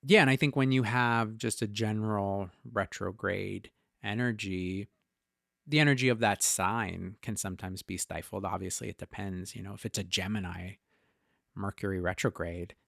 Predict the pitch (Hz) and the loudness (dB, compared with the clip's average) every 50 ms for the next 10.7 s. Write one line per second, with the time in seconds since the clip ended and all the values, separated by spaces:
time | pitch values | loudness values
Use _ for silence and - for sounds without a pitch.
0 | _ _ - 98 92 90 87 85 85 85 95 101 - _ _ _ _ _ _ _ | _ _ -6 -6 -4 -4 -4 -4 -6 -6 -8 -10 -12 _ _ _ _ _ _ _
1 | _ _ _ _ _ - 107 107 113 117 95 - 117 - _ _ _ _ _ _ | _ _ _ _ _ -8 -4 -2 -2 -2 -4 -6 -12 -20 _ _ _ _ _ _
2 | _ _ _ _ _ _ _ - - 104 98 92 95 110 104 - - 101 - - | _ _ _ _ _ _ _ -14 -10 -8 -6 -4 -4 -2 -2 -2 -2 -2 -2 -2
3 | 95 95 90 - - - - - - - - 98 110 - - - 113 101 101 95 | -2 -2 -4 -4 -8 -10 -8 -6 -4 -2 0 0 -2 -2 -6 -6 -4 -4 -2 -2
4 | - - 92 - - 123 160 156 92 95 110 - - - - _ _ _ _ _ | -4 -4 -6 -2 2 2 4 4 4 2 0 -2 -8 -18 -18 _ _ _ _ _
5 | _ _ _ _ _ _ _ _ _ - 113 - 113 107 104 101 101 98 95 95 | _ _ _ _ _ _ _ _ _ -10 -6 -2 0 0 0 -2 -2 -4 -6 -6
6 | 98 - _ _ _ _ _ _ _ _ _ _ _ _ _ _ _ _ - - | -8 -12 _ _ _ _ _ _ _ _ _ _ _ _ _ _ _ _ -4 -2
7 | 113 107 104 104 104 98 104 - _ _ _ _ _ _ _ _ _ - - 90 | -2 0 0 -2 -2 -4 -6 -10 _ _ _ _ _ _ _ _ _ -6 -2 -2
8 | 107 104 107 107 - - - - 110 104 98 101 101 107 - - 110 101 98 98 | 0 0 0 0 0 0 0 -2 -2 -2 -2 -2 -4 -2 0 0 0 2 2 0
9 | 95 95 95 95 - 101 92 98 104 - 104 107 104 101 98 98 95 92 95 107 | 0 0 -2 -2 -4 -6 -6 -4 -4 -4 -2 -2 -2 -4 -4 -4 -4 -2 0 0
10 | 127 117 110 95 - - - - - - - - - | 0 0 -2 -6 -10 -10 -10 -10 -10 -10 -10 -10 -12